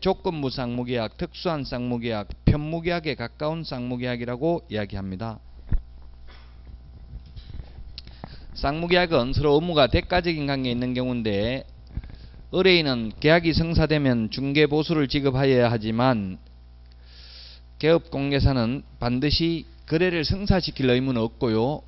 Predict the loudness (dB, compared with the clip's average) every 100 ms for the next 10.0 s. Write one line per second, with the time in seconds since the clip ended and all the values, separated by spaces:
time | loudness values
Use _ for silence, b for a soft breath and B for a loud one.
0 | -20 -12 0 2 2 0 -4 -4 -4 -4
1 | -6 -2 0 0 0 0 -2 -4 b b
2 | b -16 0 2 4 2 2 -2 -2 -2
3 | 2 2 4 4 2 2 0 0 0 0
4 | 0 -4 -12 -10 0 2 4 2 2 0
5 | 0 0 0 0 0 0 2 0 -2 -10
6 | 0 0 2 0 0 0 0 0 0 -4
7 | -14 -20 -20 -20 -20 -18 -20 -20 b b
8 | b b b b b b b b b b
9 | -20 -20 -20 -16 2 2 4 6 6 4